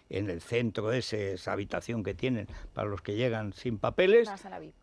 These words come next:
Speaker 1: eh, la, y la metieron en la sala vip para agasajarla". Y encima mintieron siempre a propósito de lo que había pasado. Mintieron diciendo que es que había sido una sorpresa. Sorpresa nada, ese vuelo tiene que venir anunciado con veinticuatro horas de antelación. Es imposible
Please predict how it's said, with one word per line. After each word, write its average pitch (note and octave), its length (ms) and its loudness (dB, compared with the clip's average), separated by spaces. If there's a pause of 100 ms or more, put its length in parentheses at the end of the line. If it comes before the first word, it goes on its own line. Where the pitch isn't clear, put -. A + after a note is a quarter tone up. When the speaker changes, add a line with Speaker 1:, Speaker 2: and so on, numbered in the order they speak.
(180)
Speaker 1:
eh, B2+ 360 2
la, C#3 180 2 (260)
y C#3 140 6
la C3 100 6
metieron C3 320 2
en D#3 40 6
la C3 60 4
sala D3 260 4
vip E3+ 240 4
para C#3+ 240 2
agasajarla". G#2+ 800 -2 (440)
Y D3 120 8
encima F3+ 380 6
mintieron G3 800 6
siempre E3+ 720 2 (220)
a A2+ 140 0
propósito C3+ 520 0
de C3+ 60 4
lo B2 80 2
que A#2 80 0
había B2 200 2
pasado. - 380 -4 (360)
Mintieron C3 580 2
diciendo C3+ 440 0
que A2+ 80 -4
es F#2 80 -8
que - 100 -6
había G#2+ 220 2
sido A#2+ 220 -4
una G2 160 -2
sorpresa. G#2 520 -6 (140)
Sorpresa A2 460 -4
nada, B2 300 2 (200)
ese - 220 -4
vuelo B2+ 320 0
tiene B2 180 -4
que B2 80 -4
venir B2 260 0
anunciado B2 460 0 (220)
con A2 160 2
veinticuatro A2+ 500 2
horas A#2+ 180 2
de A#2+ 60 -2
antelación. A2 560 -2
Es - 200 -6
imposible C3+ 680 0